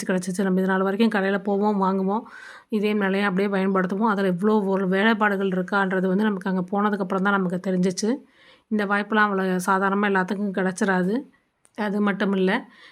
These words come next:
இதயம் நல்லெண்ணெயோட சேர்மன் வி ஆர் முத்து ஐயா அவர்கள் நம்ம கூட இருந்து நம்மகிட்ட அவரோட அனுபவங்களை ஷேர் பண்ணிக்கிட்டாரு. அது மட்டும் இல்ல, நம்ம கூட வந்த நண்பர்கள் சார்ட்ட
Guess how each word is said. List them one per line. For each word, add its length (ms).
இதயம் 360
நல்லெண்ணெயோட 680
சேர்மன் 420
வி 280
ஆர் 160
முத்து 400
ஐயா 300
அவர்கள் 520
நம்ம 240
கூட 320
இருந்து 640
நம்மகிட்ட 500
அவரோட 260
அனுபவங்களை 540
ஷேர் 260
பண்ணிக்கிட்டாரு. 640
அது 260
மட்டும் 380
இல்ல, 220
நம்ம 240
கூட 200
வந்த 220
நண்பர்கள் 720
சார்ட்ட 500